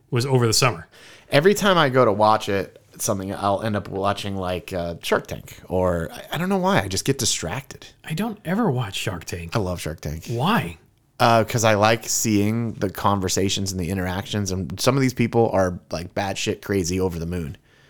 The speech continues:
Speaker 1: Well, I
Speaker 2: Like
Speaker 1: think you kinda have to be. If you can't find investors for your idea, you probably have a shitty i-, idea, or you
Speaker 2: Well,
Speaker 1: have problems,
Speaker 2: a
Speaker 1: right?
Speaker 2: lot of the ideas are not, not a lot. Let me take that back. Uh, some of the ideas are really cool and make total sense, but there's other stuff. Like, there's stuff that's gone in. Um, so they, there was this company that was doing an immersion circulator.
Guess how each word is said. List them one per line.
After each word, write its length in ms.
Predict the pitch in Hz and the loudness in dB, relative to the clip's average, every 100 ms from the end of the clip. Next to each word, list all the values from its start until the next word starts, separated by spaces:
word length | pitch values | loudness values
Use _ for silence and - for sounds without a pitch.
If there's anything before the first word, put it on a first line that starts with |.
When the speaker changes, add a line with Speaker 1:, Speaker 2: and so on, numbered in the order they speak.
| - | 2
Speaker 1:
Well, 100 | 247 | 4
I 40 | |
Speaker 2:
Like 100 | 226 | 4
Speaker 1:
think 140 | 294 240 | 2 0
you 80 | |
kinda 180 | 208 208 | 2 4
have 240 | 170 247 262 | 4 2 2
to 80 | |
be. 140 | 131 120 | 2 2
If 140 | 117 | 4
you 80 | 160 | 2
can't 280 | 156 233 170 | 4 2 2
find 240 | 156 190 | 4 6
investors 520 | 151 127 151 - 127 - | 6 6 4 4 2 4
for 100 | 131 | 6
your 160 | 127 | 6
idea, 400 | 117 120 120 131 | 6 4 4 4
you 160 | 110 117 | 4 -2
probably 320 | - 160 160 | 0 2 4
have 120 | 143 | 4
a 40 | 110 | 2
shitty 340 | - 175 170 | 2 4 6
i-, 280 | 143 135 135 123 | 6 4 2 0
idea, 480 | 117 107 139 110 113 | 0 4 6 6 2
or 100 | 120 | 4
you 80 | 135 | 4
Speaker 2:
Well, 100 | 131 | 4
Speaker 1:
have 180 | 135 | 2
problems, 460 | - 165 131 90 87 | 4 6 6 2 4
Speaker 2:
a 20 | |
Speaker 1:
right? 60 | 220 | 6
Speaker 2:
lot 180 | 254 277 | 8 8
of 80 | |
the 140 | 196 160 | 8 6
ideas 440 | 120 110 113 107 | 6 4 4 4
are 120 | 104 131 - | 2 0 2
not, 340 | 139 135 127 | 4 4 4
not 180 | 123 131 | 6 4
a 20 | 131 | 4
lot. 160 | 92 | 2
Let 80 | 85 | 0
me 80 | 110 | -4
take 140 | 110 | -4
that 40 | 95 | -4
back. 200 | 82 - - | -4 -4 -2
Uh, 40 | |
some 240 | - 160 | 4 4
of 80 | 160 | 6
the 120 | 147 | 6
ideas 320 | 120 101 117 98 | 6 6 4 4
are 80 | |
really 260 | 90 107 98 | 0 0 0
cool 380 | - 113 98 101 | 0 0 2 2
and 80 | 92 | 0
make 180 | 98 | -4
total 260 | - 104 98 | -2 0 0
sense, 360 | - 95 135 - | -2 -2 -2 0
but 160 | 127 | 4
there's 160 | 135 - | 4 4
other 200 | 131 160 | 4 2
stuff. 260 | - 175 156 | 4 4 4
Like, 140 | 127 | 4
there's 180 | 160 185 | 2 4
stuff 220 | 190 190 | 2 2
that's 180 | 156 - | 0 -6
gone 420 | - 131 127 139 | -6 4 4 6
in. 220 | 139 131 | 2 0
Um, 180 | 110 107 | -2 -2
so 140 | - | 2
they, 140 | 120 123 | 4 6
there 180 | 110 123 | 6 4
was 140 | 110 | 4
this 100 | 110 | 0
company 320 | 139 123 127 | 0 2 2
that 180 | 107 98 | 2 4
was 180 | 107 98 | 2 2
doing 260 | 110 110 104 | 2 2 0
an 60 | |
immersion 360 | 87 92 104 131 | 0 -2 -2 -2
circulator. 600 | - 135 139 147 151 151 | 0 2 2 2 2 -2